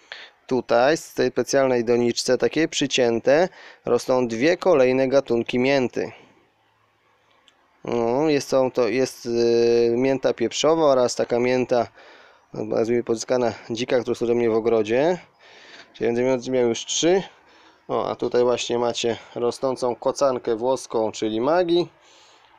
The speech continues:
i szczypiorek, begonie. O, tutaj widać, że kwitną oficie i wymieniają się. A tu jeszcze zostało mi nawet parę papryk ostrych do wysadzenia. Ale co najważniejsze, zobaczcie, że moje pomidory, żeby prawidłowo stały, są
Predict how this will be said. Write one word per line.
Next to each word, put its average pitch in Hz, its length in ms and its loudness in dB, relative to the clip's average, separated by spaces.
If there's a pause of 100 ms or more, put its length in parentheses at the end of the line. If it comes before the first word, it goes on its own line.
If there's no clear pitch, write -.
i 117 120 -10
szczypiorek, 113 760 0 (880)
begonie. 143 760 0 (400)
O, 120 220 -6 (520)
tutaj 117 200 -6
widać, 123 280 -2
że 127 80 -2
kwitną 131 400 -4
oficie 135 360 -6
i 127 60 -2
wymieniają 135 580 0
się. 135 240 -4 (440)
A 127 100 -4
tu 135 120 -8
jeszcze 127 220 -6
zostało 123 380 -2
mi 123 100 0
nawet 120 260 -2
parę 123 220 0
papryk 127 400 -2
ostrych 127 320 -2
do 117 100 0
wysadzenia. 113 640 -2 (1600)
Ale 120 200 -2
co 120 120 -4
najważniejsze, 127 800 0
zobaczcie, 131 800 -2
że 135 120 2
moje 143 300 2
pomidory, 120 560 0
żeby 113 140 -2
prawidłowo 127 400 0
stały, 120 420 0
są 123 460 -2